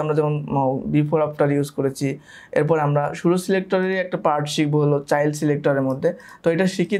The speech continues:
তাহলে আপনার pseudo-টা আরও ক্লিয়ার হয়ে যাবে, ঠিক আছে? আমি এখানে একটা লিখলাম হলো নাম্বার নামে একটা ক্লাস নিলাম, এখানে আমরা ইউএল নিলাম,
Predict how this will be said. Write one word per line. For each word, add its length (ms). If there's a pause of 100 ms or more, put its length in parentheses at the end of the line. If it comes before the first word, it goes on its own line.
তাহলে 300
আপনার 220
pseudo-টা 400
আরও 180
ক্লিয়ার 280
হয়ে 140
যাবে, 200
ঠিক 160
আছে? 120 (440)
আমি 180
এখানে 280
একটা 200 (840)
লিখলাম 340
হলো 120 (160)
নাম্বার 340
নামে 180
একটা 160
ক্লাস 180 (100)
নিলাম, 220 (4000)
এখানে 300
আমরা 200 (240)
ইউএল 360
নিলাম, 280